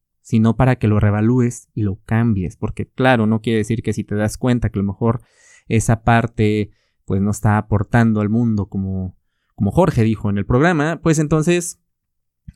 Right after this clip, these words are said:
hay que ver de qué manera sí, ¿no? También Venus, eh, rige nuestras relaciones.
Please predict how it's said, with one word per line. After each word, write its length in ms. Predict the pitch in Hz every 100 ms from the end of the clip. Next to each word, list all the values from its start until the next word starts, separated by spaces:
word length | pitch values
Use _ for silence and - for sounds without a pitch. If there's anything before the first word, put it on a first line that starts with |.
| _
hay 180 | 127 127
que 400 | - 139 139 139
ver 400 | 123 127 127 - _ _
de 140 | 120
qué 100 | 117
manera 340 | 151 131 113 101
sí, 360 | - 190 - _ _ -
¿no? 240 | 95 139 - _ _ - _ _ _
También 640 | - 202 220 180 202 233 _ -
Venus, 420 | 160 139 151 147
eh, 200 | 123 127
rige 260 | 120 120 127
nuestras 400 | 123 123 131 127
relaciones. 840 | 139 143 147 208 269 104 - -